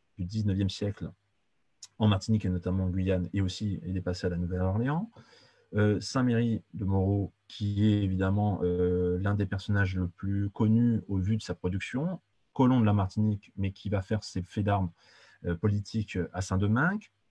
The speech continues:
Victor Schœlcher, qu'on ne présente plus abolitionniste, mais qui va également, durant toute la période précédente dix-huit cent quarante-huit, se rendre, euh, justement dans les Antilles pour ré-, révéler, euh, bah, justement la violence de cette société coloniale.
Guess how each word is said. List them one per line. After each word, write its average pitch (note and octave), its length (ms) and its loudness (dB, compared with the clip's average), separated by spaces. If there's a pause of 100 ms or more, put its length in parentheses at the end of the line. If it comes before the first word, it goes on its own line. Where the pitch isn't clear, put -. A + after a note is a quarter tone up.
Victor G2+ 280 0
Schœlcher, C#3 480 -2
qu'on - 100 -6
ne F2 60 -2
présente F2+ 360 -2
plus G#2 160 -2
abolitionniste, F#2+ 680 -2
mais F#2+ 160 -2
qui - 160 -14
va G2+ 160 0
également, G#2+ 460 0 (320)
durant G#2+ 260 0
toute - 180 -4
la A2+ 80 0
période G#2+ 460 2
précédente G2+ 600 -4
dix-huit G2 260 -2
cent G#2 160 -4
quarante-huit, G2 560 -4 (400)
se - 160 -2
rendre, G2+ 400 0 (380)
euh, F2+ 380 2 (220)
justement G2+ 680 2 (140)
dans F#2+ 140 0
les F2+ 120 2
Antilles D3 420 0 (580)
pour B2+ 420 4 (320)
ré-, F#2+ 260 -4 (200)
révéler, G#2+ 600 4
euh, F#2 440 4
bah, F2+ 140 -2
justement F#2 420 -2
la F#2 260 0
violence F#2+ 540 -4
de F2 100 -6
cette F2 200 -8
société F#2 320 -6
coloniale. F2 280 -6